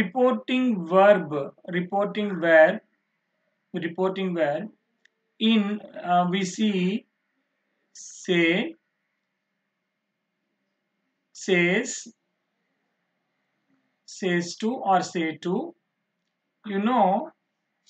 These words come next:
whenever you see says or say to, you have to write tell. Understand? Say, no change.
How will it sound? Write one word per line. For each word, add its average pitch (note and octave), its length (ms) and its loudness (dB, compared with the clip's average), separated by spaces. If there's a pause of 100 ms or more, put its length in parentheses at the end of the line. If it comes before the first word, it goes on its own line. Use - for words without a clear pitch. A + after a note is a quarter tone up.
(1200)
whenever A3 500 6
you B3 140 -2
see A#3 580 -2 (800)
says G3+ 960 -2 (340)
or G3+ 380 8 (220)
say F3+ 600 -2
to, F3+ 460 0 (1700)
you F#3 160 0
have F#3 280 2
to G#3 80 -8
write F#3+ 540 0 (840)
tell. F3+ 680 0 (880)
Understand? F#3+ 500 -2 (220)
Say, B3 520 -2 (920)
no G3 280 -2
change. C#3+ 440 -10